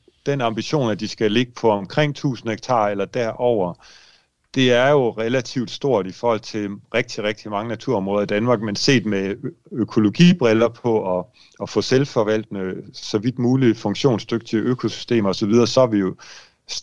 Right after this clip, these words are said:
så er vi jo nede i den lille ende, og derfor så ser jeg det også som en, som en start.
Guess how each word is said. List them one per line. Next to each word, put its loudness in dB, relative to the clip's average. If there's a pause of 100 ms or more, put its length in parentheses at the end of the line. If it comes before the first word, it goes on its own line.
(120)
så 0
er 4
vi 4
jo 6
nede 8
i 6
den 2
lille 4
ende, -2
og -8
derfor 0
så -4
ser 2
jeg 0
det -6
også 0
som -2
en, -8 (440)
som -2
en -4
start. -2